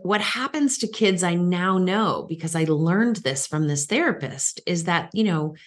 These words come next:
that leaves indelible tracks inside your system. I mean, lit-, you know, inside your brain pathways. And when kids go unsupported with grief and loss, they kind of intellectually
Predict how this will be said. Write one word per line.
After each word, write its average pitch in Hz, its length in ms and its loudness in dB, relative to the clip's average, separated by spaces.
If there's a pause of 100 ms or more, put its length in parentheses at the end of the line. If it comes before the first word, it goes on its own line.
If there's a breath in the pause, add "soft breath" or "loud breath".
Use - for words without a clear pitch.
(280 soft breath)
that 214 240 2
leaves 196 320 4
indelible 180 760 2
tracks - 800 -6 (180)
inside 170 640 2
your 143 480 -2 (440 loud breath)
system. 226 680 2
I 180 60 2
mean, 175 160 4
lit-, 165 380 0 (100)
you 196 100 0
know, 165 120 2
inside 180 420 -2
your 147 200 0
brain 160 440 -2
pathways. 202 800 -2
And 190 140 4
when 190 160 2
kids 240 400 -4
go 208 220 0
unsupported 185 800 0
with 139 160 -2
grief 147 260 -2
and 143 140 -4
loss, 151 320 0
they 147 120 -6
kind 233 340 -2
of 226 80 -2
intellectually 165 760 -2